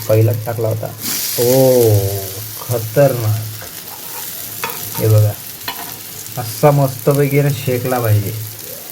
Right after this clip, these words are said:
दुसरा बघूया पलटी मारून. पद्धतशीरमध्ये एक नंबर. तिसरा,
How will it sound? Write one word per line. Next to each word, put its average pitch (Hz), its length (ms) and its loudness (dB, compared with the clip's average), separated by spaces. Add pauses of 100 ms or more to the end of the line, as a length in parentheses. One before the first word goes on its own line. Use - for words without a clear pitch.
(920)
दुसरा 110 280 4
बघूया 117 300 2
पलटी 110 280 4
मारून. 110 260 4 (4000)
पद्धतशीरमध्ये 131 1400 2
एक 131 120 -4
नंबर. 110 360 4 (1400)
तिसरा, 123 460 2